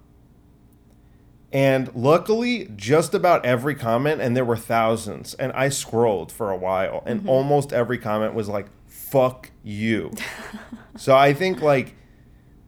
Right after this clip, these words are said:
Speaker 1: I don't think they can do it, and I think they know. I think this is pro-, like, programming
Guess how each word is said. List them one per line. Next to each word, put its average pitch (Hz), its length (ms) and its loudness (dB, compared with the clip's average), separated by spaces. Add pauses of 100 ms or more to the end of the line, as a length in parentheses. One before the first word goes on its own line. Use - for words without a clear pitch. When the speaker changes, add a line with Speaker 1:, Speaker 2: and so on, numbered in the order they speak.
(340)
Speaker 1:
I 151 100 2
don't 190 260 4
think 170 320 -2
they 143 140 2
can 135 160 -4
do 131 120 2
it, 131 40 4
and 120 80 2
I 110 80 2
think 127 300 -4
they 117 160 0
know. 110 420 2
I 110 80 2
think 135 160 -2
this 131 160 -2
is 120 80 -4
pro-, 123 280 -4
like, 113 260 0
programming 135 880 0